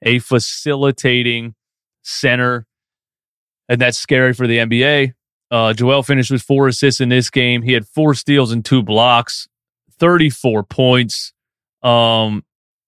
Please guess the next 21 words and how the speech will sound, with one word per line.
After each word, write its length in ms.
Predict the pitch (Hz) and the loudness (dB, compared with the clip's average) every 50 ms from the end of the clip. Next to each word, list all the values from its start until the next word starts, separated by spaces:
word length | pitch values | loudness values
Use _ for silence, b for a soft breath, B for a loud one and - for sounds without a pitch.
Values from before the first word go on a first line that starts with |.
| _ _ | _ _
you 100 | - 208 | -4 -2
know, 220 | 143 117 107 107 110 | 0 2 2 2 2
like, 240 | 117 120 113 117 110 | 2 2 0 0 -2
Wiseman 800 | 113 98 107 113 117 117 113 120 127 123 113 110 120 117 117 113 | -2 -2 0 2 2 2 2 2 0 -2 -2 -2 -2 -2 -2 -2
trying 300 | 110 - 131 113 107 110 | -2 -2 0 0 0 0
to 80 | 113 113 | -2 -2
guard 340 | 107 113 110 110 110 110 | 0 0 2 2 2 0
him 100 | 110 110 | 0 -2
in 80 | 110 107 | -4 -4
situations. 1000 | - - 117 - - 107 104 107 104 107 107 101 - 110 107 101 101 98 - - - _ _ _ _ _ | -4 -6 -6 -6 -4 -2 0 0 0 0 -2 -4 -4 -2 -2 -2 -2 -4 -6 -10 -14 _ _ _ _ _
Looney, 680 | - 113 123 135 147 160 165 160 156 151 147 147 143 123 | -8 -4 0 2 2 2 2 2 2 2 2 2 2 2
I 120 | 101 151 | 0 -2
think 180 | 151 - 208 135 | -2 -4 -6 -4
Looney, 500 | 135 139 143 147 156 147 143 127 123 - - | -2 -2 0 0 0 0 0 0 -2 -4 -4
you 120 | - 156 147 | -2 0 0
know, 200 | 127 113 113 117 | 0 0 0 -2
he 160 | 131 160 180 | -2 -4 -4
puts 320 | - _ - 165 156 - | -6 _ -2 -2 -2 -2
up 120 | 139 117 - | -2 -6 -6
a 40 | 107 | -10
fight. 480 | - - - - 120 120 127 127 - | -12 -8 -2 0 2 2 2 0 -2